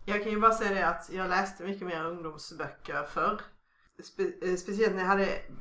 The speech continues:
mina egna barn var i den åldern att de läste ungdomsböcker. För då är det ju lätt att läsa de böcker de läste tills de blev så pass gamla att jag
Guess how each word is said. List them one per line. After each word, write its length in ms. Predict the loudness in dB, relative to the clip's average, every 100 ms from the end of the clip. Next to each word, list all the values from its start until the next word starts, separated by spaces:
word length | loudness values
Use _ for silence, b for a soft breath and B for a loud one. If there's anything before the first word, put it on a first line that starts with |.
| -12 -14 -10
mina 340 | -2 0 0
egna 400 | 0 0 0 2
barn 360 | 4 4 2 2
var 140 | 2
i 40 |
den 220 | 2 -2 0
åldern 300 | 0 -2 -6
att 180 | -4 -4
de 200 | 0 4
läste 380 | 6 4 0 -8
ungdomsböcker. 840 | -8 -12 -10 -10 -8 -2 0 -2
För 80 | -4
då 60 | -4
är 180 | -2
det 60 | -2
ju 180 | -2 -2
lätt 300 | -2 -4 -2
att 240 | -2 -4 B B B
läsa 460 | 2 4 4 2 -4
de 260 | -2 -4 -4
böcker 320 | -6 -4 -2
de 240 | 0 2
läste 640 | 4 4 2 -4 -4 -4 -8 b b b b b -8
tills 220 | -8 -6
de 140 | -6 -4
blev 280 | -4 -4 -6 -12 -12
så 240 | -8 -2 2
pass 240 | 2 0
gamla 400 | 10 12 12 12 10
att 180 | 10 6
jag 160 | 2